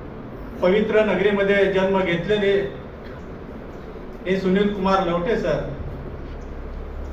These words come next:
आज बघता बघता जवळजवळ की संपूर्ण देशामध्ये, देशाच्या बाहेर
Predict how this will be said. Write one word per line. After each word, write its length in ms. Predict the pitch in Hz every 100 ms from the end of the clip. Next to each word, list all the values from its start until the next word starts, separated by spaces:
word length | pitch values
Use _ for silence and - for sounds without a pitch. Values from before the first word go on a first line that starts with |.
| - - 175
आज 220 | 202 202
बघता 340 | 185 - 240
बघता 340 | 208 185 214 202
जवळजवळ 600 | 190 185 196 196 190 156 - - - - - - - - - - - - - - - - - - - - -
की 100 | 208
संपूर्ण 500 | 208 196 175 202 214
देशामध्ये, 560 | 196 180 208 202 185 190
देशाच्या 460 | 185 170 196 196 202
बाहेर 360 | 180 170 185